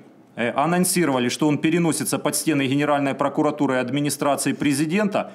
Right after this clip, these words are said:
вот мы сейчас после диалога с прокуратурой, после того, как люди начали уже более решительно заходить и требовать при встрече с генеральным прокурором, и только тогда,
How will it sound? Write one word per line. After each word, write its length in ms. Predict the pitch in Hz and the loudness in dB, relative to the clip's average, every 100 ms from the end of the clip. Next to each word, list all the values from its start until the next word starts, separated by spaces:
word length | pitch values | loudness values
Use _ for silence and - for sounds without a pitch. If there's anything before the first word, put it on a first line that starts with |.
| - | -6
вот 120 | 147 | -4
мы 120 | 185 190 | 0 0
сейчас 400 | 196 196 175 - | 0 0 0 0
после 320 | 170 170 165 | -2 0 0
диалога 440 | 165 180 180 147 | 2 2 2 2
с 80 | 143 | 0
прокуратурой, 680 | 160 156 156 170 165 147 127 | -2 0 2 0 2 2 2
после 260 | 156 156 | 0 0
того, 200 | 170 175 | 2 2
как 200 | 160 151 | 2 0
люди 260 | 165 180 143 | 0 2 2
начали 480 | 151 170 160 143 131 | 2 2 0 0 2
уже 260 | 139 139 | 4 2
более 380 | 127 156 156 143 | 2 2 4 2
решительно 680 | 160 156 - 190 156 131 131 | 2 2 2 2 2 0 0
заходить 580 | 117 151 175 160 151 147 | 0 0 0 0 0 0
и 40 | |
требовать 520 | 147 165 147 135 110 - | 0 0 2 0 -2 -4
при 120 | 143 | -4
встрече 580 | - - 165 165 143 113 - - - | -4 -2 0 2 0 -4 -12 -20 -10
с 120 | 123 | 0
генеральным 500 | 170 170 175 160 156 | 2 4 2 2 2
прокурором, 540 | 156 160 185 247 214 151 190 | 0 0 2 2 2 0 -2
и 60 | |
только 420 | 190 226 208 196 | 0 0 0 0
тогда, 800 | 180 185 185 160 143 156 120 - | 0 2 2 0 0 2 2 -2